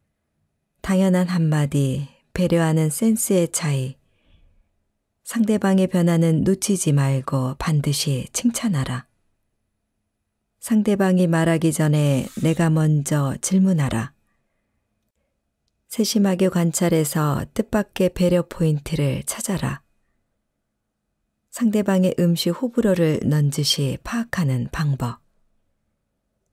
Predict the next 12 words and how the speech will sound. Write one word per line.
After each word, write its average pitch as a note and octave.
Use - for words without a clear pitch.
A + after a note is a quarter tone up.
돈 F#3+
잘 G3
버는 F3+
사람은 E3+
상대방의 G3
철학에 D3+
주목한다. C3+
상대방이 F#3+
고집하는 E3+
것을 C#3+
찾아내서 D3
칭찬하라. F3